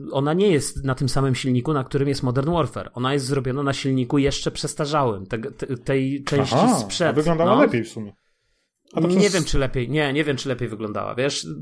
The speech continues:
Speaker 1: dyskutował
Speaker 2: ray tracing
Speaker 1: znaczy, nie,
Speaker 2: pewnie.
Speaker 1: słuchaj, nie wyglądała,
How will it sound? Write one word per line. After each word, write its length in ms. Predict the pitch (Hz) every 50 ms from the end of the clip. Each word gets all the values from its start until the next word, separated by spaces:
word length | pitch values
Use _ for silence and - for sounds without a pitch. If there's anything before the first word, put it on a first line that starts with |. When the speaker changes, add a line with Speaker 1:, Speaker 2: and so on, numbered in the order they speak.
| 143
Speaker 1:
dyskutował 440 | 139 156 - 147 156 160 170 - 185
Speaker 2:
ray 100 | 190 190
tracing 180 | 175 - 170 165
Speaker 1:
znaczy, 220 | 208 202 120 110
nie, 140 | 98 202 -
Speaker 2:
pewnie. 140 | - _ _ _ _ _ _ _ _ _ _ - 156 -
Speaker 1:
słuchaj, 200 | - 185 160 131
nie 100 | 147 160
wyglądała, 540 | 151 180 160 165 170 170 160 185 190 190 185